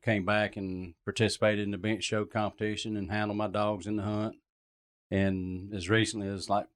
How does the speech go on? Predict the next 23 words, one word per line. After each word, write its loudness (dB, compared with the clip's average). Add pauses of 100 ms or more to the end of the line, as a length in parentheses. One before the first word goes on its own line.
(180)
six 0
years 6
ago, 4
I 2
was -6
asked 0
to -12
fill 0
in -2
for -14
one -2
of -4
the -10
guys 0
doing -4
the -4
announcing -4
for -12
the -8
bench 0
show, -6
and -6
then -10